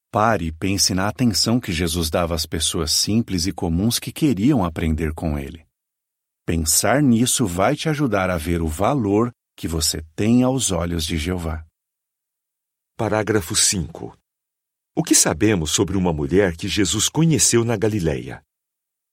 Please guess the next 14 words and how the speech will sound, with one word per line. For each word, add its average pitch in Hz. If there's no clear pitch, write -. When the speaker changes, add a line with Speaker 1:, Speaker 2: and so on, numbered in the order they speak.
Speaker 1:
Jesus 117
não 165
só 165
ensinava 104
grupos 90
de 90
pessoas, 80
mas 95
também 92
dava 101
atenção 98
às 113
pessoas 110
individualmente. 104